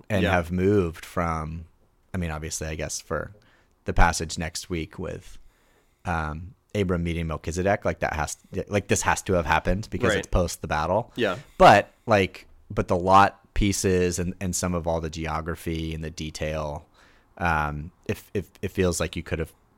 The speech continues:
Speaker 1: turned these sixteen verses into one or two verses and then jumped right into the Melchizedek stuff.
Speaker 2: Yep.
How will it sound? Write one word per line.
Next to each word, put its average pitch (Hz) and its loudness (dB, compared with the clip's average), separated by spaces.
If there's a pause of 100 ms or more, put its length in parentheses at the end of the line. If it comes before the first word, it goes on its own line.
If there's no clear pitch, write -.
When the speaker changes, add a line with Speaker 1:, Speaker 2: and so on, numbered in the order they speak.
(240)
Speaker 1:
turned 90 0
these 82 -2
sixteen 87 -4
verses 80 -6
into 78 -6
one 78 -6
or 76 -8
two 95 -2
verses 82 -4
and 80 -6
then 82 -4
jumped 85 -4
right 78 -4
into 80 -6
the 78 -12
Melchizedek 78 -6
stuff. - -8
Speaker 2:
Yep. 123 0